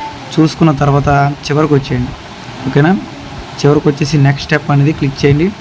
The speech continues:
నెక్స్ట్ స్టెప్ క్లిక్ చేయగానే ఆటోమేటిక్‌గా మీ ఫోటో కూడా వస్తుంది. అలాగే మీ ఆధార్ కార్డు కొద్దిగా మాస్క్ రూపంలో వస్తుందన్నమాట. "Submit and pay" అని చెప్పి క్లిక్ చేయండి. "ఎస్, data is accurate" అంటే నేను పెట్టిన డేటా ఏదైతే ఉందో అది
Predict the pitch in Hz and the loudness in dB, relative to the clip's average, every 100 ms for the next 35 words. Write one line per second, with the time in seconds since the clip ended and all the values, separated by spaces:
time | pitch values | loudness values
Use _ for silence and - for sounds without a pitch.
0 | - - - - - 135 139 - 151 143 | -14 -18 -16 -16 0 2 2 0 -4 -2
1 | 143 135 151 139 147 143 135 139 135 143 | -2 0 2 4 4 2 2 2 4 4
2 | 147 135 135 135 139 139 135 - - - | 2 2 0 2 4 4 0 -6 -16 -16
3 | - 160 135 - 147 143 143 143 135 139 | -12 -4 -2 2 4 4 4 4 2 2
4 | 139 139 135 135 151 180 - - - - | 2 2 2 4 2 0 -6 -14 -14 -14
5 | - - - - 123 131 139 139 151 135 | -14 -14 -14 -4 2 4 4 2 2 4
6 | 139 127 139 135 156 143 135 147 151 - | 2 0 0 -2 0 0 2 2 2 0
7 | 156 185 - - - - - - 151 151 | 0 0 -8 -18 -18 -18 -18 0 2 4
8 | 135 135 - 135 131 143 143 165 180 - | 2 -4 -4 -6 -4 0 2 2 0 -8
9 | - - - - 139 143 - - - - | -20 -18 -18 0 2 2 0 -8 -10 -12
10 | - - - - - 135 139 139 147 147 | -14 -14 -14 -14 -2 2 4 4 2 0
11 | 143 - 139 139 147 135 123 131 127 135 | -2 -4 -2 0 4 4 4 0 0 2
12 | 147 143 139 139 135 139 - 151 139 139 | 4 4 4 4 2 0 2 2 4 2
13 | 143 143 135 135 147 139 143 - - - | 2 2 2 2 2 2 0 -8 -14 -6
14 | 135 | 0